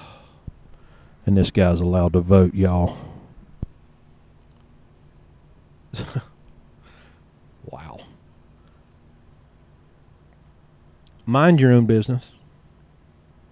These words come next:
I mean, that, take that in every way you can. Mind your own business, as in, you know, keep your nose out of other people's business and shut up,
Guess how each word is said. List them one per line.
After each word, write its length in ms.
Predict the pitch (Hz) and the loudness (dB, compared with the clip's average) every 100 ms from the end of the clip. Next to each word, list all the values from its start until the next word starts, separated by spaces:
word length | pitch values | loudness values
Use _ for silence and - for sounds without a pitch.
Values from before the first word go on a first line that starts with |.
| _ _ - | _ _ -10
I 60 | 127 | -2
mean, 200 | 131 131 | 0 0
that, 180 | 139 | -2
take 240 | - 170 - | 0 -2 2
that 200 | 156 120 - 139 | 0 0 -6 -4
in 120 | 139 | -2
every 300 | 139 139 135 | 0 -2 -2
way 160 | 135 | -2
you 120 | 123 113 | -4 -6
can. 300 | - 107 - - - - - | -10 -10 -10 -20 -20 -20 0
Mind 320 | 131 175 175 | 4 6 6
your 160 | 175 | 4
own 160 | 165 160 | 2 2
business, 420 | 135 113 104 104 | 0 -4 -8 -8
as 160 | 123 120 | -8 -4
in, 380 | 131 127 117 113 _ - | -2 -2 -4 -8 _ -8
you 100 | 131 | -4
know, 200 | 123 127 - | -4 -6 -4
keep 240 | 175 175 | -4 -2
your 80 | 175 | 0
nose 240 | 160 151 | 2 2
out 160 | 147 135 | 2 2
of 60 | 147 | 2
other 120 | 147 | 0
people's 380 | 139 123 117 - | -6 -8 -10 -10
business 520 | 117 107 113 117 - - | -8 -8 -8 -10 -14 -14
and 100 | 120 | -8
shut 240 | - 139 | -4 -2
up, 260 | 143 135 | 0 0